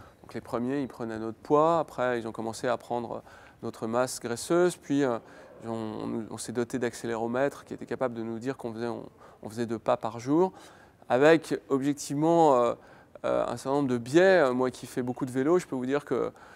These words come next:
je pense que le vélo est compris comme, euh, des pas, mais des pas un peu bizarres. Euh, voilà. Euh,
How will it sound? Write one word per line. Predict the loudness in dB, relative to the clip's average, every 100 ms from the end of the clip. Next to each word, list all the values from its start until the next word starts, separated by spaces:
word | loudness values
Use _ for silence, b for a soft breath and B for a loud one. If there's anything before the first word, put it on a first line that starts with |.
| B
je | -6
pense | -4 -2
que | -4
le | 0
vélo | 2 4 4
est | 2
compris | -4 -4 -4
comme, | -2 -4 -4
euh, | -4 -6 -8 -10
des | -6 -6
pas, | 0 2 2 -2
mais | -4 -6
des | -6 -6
pas | -4
un | -4
peu | -4 -8
bizarres. | -4 2 2 2 -4 B B B -8
Euh, | -4 -4
voilà. | -2 -2 0 -2 B B B -10
Euh, | -2 0 0 -4 -6